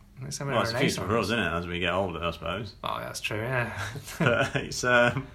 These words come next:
Speaker 2: yeah, I don't know. Yeah, why not? Get, get into it, like, if you could be, 'cause I think you, if you play it for a few years, yeah, you could get in the team. Even though the guy, I was surprised how young our team
Speaker 1: I
Speaker 2: was.
Speaker 1: think actually quite a lot of youngsters that play it, isn't there?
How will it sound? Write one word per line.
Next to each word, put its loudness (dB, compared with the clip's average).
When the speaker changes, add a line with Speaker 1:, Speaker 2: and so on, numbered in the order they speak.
Speaker 2:
yeah, 6
I 6
don't 0
know. 2
Yeah, 2
why 2
not? -4
Get, -6
get -6
into -4
it, -4
like, -4
if -14
you -4
could -8
be, -4
'cause -4
I 2
think -2
you, -4
if -6
you -6
play 0
it -8
for 2
a 0
few 0
years, 0
yeah, -2
you -4
could -10
get -2
in -4
the -4
team. -4
Even -2
though 0
the -2
guy, 2
I 4
was 0
surprised 0
how 2
young 0
our 0
team -6
Speaker 1:
I -4
Speaker 2:
was. -2
Speaker 1:
think 4
actually 2
quite 4
a -2
lot -2
of -2
youngsters -4
that -4
play 2
it, -4
isn't -6
there? -8